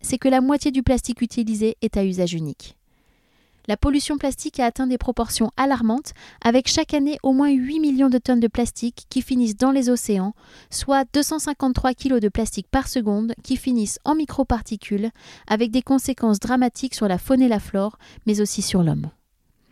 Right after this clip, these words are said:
C'est en réalisant toutes ces conséquences que Muriel Papin, passionnée par le développement durable et l'économie circulaire, a décidé de s'engager en créant avec d'autres amoureux de la mer, des parents soucieux de ne pas laisser une dette environnementale à leurs enfants,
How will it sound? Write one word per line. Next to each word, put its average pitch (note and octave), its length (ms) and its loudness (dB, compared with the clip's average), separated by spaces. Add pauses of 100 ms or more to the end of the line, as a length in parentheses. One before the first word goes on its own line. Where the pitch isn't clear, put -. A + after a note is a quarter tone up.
(640)
C'est - 180 -2
en D#4+ 80 6
réalisant D#4 440 2
toutes - 180 0
ces C#4 100 -2
conséquences C4 600 -2
que A#3 120 2
Muriel B3 320 6
Papin, B3 380 -2 (380)
passionnée D4 380 2
par C4+ 160 2
le A#3 100 6
développement C4+ 460 0
durable B3+ 360 -2
et G3 60 2
l'économie C4 500 2
circulaire, G3+ 580 -6 (380)
a A#3+ 120 2
décidé D4 340 2
de C#4+ 80 2
s'engager C4+ 680 2
en A#3+ 120 2
créant C#4 300 2
avec G3+ 240 2
d'autres C4 320 2
amoureux A3 300 4
de B3 60 -2
la A3+ 120 4
mer, G3 240 0 (460)
des A#3 100 2
parents B3 280 4
soucieux C4 340 -2
de G#3+ 100 4
ne G#3 40 2
pas B3 160 4
laisser B3 240 0
une A3+ 140 4
dette A3+ 240 2
environnementale G3+ 640 2
à G3 80 2
leurs B3 200 4
enfants, G#3 360 -2